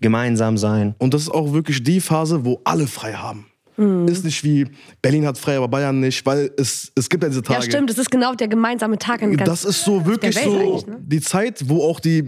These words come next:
Speaker 2: ganze Welt gefühlt Freiheit,
Speaker 3: Ja, ja,
Speaker 2: frei hat,
Speaker 3: ja,
Speaker 2: außer
Speaker 3: ja.
Speaker 2: die islamischen Länder jetzt.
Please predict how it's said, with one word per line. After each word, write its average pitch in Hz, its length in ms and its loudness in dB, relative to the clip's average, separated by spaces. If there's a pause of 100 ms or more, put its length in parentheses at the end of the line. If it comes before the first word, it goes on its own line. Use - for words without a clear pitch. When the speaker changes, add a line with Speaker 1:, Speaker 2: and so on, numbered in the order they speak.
(300)
Speaker 2:
ganze 156 300 0
Welt 214 180 0
gefühlt 139 300 -2
Freiheit, 120 320 0
Speaker 3:
Ja, 185 160 2
ja, 170 140 0
Speaker 2:
frei 131 140 0
hat, 123 100 -2
Speaker 3:
ja, - 80 -10
Speaker 2:
außer 143 140 0
Speaker 3:
ja. 143 40 0
Speaker 2:
die 127 60 2
islamischen 123 420 0
Länder 123 160 2
jetzt. 110 180 -4